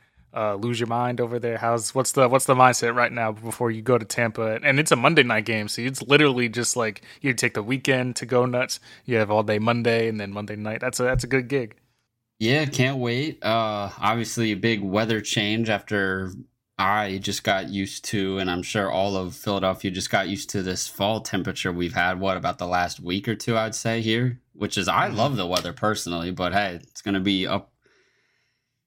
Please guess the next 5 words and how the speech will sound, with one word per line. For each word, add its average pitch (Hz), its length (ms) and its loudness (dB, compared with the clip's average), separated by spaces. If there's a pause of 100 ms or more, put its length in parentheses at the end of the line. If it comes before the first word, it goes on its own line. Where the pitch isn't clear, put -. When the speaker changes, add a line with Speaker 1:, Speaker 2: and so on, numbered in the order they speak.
(260)
Speaker 2:
higher 117 260 2
eighties. 127 600 0 (400)
Um, 104 480 2 (100)
but 107 120 2
obviously 104 600 -2